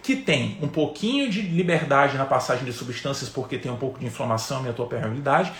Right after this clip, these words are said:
mas tá acumulando um monte de coisa dentro do vaso. Dentro aqui, não tá chegando sangue pra ser filtrado, né, e tal. O que, que que vai acontecer? Fácil.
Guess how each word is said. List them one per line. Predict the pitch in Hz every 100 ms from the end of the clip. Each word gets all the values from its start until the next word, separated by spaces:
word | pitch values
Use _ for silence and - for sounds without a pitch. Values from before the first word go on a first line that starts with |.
| - - -
mas | 226 269 -
tá | 254
acumulando | 254 269 262 233 247 247
um |
monte | 240 285 269
de | 240
coisa | - 247 247
dentro | 190 233 -
do | 269
vaso. | 190 196 254 - - - -
Dentro | 170 269 349 359
aqui, | 240 269 277 - -
não | 233
tá | 254
chegando | 262 262 254 226
sangue | - 226 254
pra | 202
ser | 214
filtrado, | 208 147 180 208
né, | 175
e |
tal. | 196 -
O |
que, | - 294
que | - -
que | 302
vai | 269 269
acontecer? | 262 262 269 - 240 226 -
Fácil. | - - - 131 214 - -